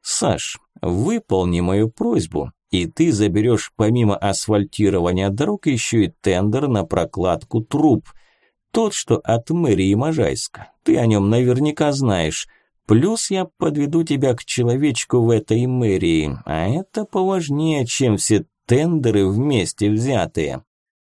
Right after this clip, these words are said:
Его собеседник задумался.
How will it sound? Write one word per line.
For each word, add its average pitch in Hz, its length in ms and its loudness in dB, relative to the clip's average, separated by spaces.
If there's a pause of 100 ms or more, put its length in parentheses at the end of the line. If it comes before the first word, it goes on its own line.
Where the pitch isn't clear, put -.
(920)
Его 107 400 2
собеседник 165 920 0
задумался. 104 1080 -2